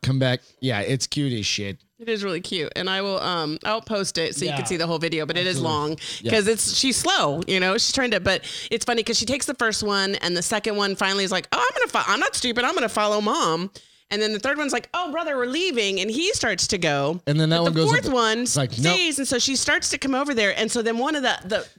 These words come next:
Speaker 2: the ones
Speaker 1: Follows her
Speaker 2: follows
Speaker 1: all,
Speaker 2: her
Speaker 1: yeah,
Speaker 2: back.
Speaker 1: that's awesome.
Speaker 2: The other one starts climbing a pole. She <laughs> grabs him off the pole and finally makes it across. And the other one follows her. And I was like,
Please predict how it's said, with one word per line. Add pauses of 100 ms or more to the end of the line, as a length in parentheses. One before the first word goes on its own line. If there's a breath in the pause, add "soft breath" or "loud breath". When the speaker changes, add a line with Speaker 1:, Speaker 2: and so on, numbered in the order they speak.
Speaker 2:
the
ones
Speaker 1:
Follows
her
Speaker 2:
follows
Speaker 1:
all,
Speaker 2:
her
Speaker 1:
yeah,
Speaker 2:
back.
Speaker 1:
that's
awesome. (220)
Speaker 2:
The
other
one
starts
climbing
a
pole.
She
<laughs>
grabs
him
off
the
pole (300 loud breath)
and
finally
makes
it
across.
And
the
other
one
follows
her.
And
I
was
like,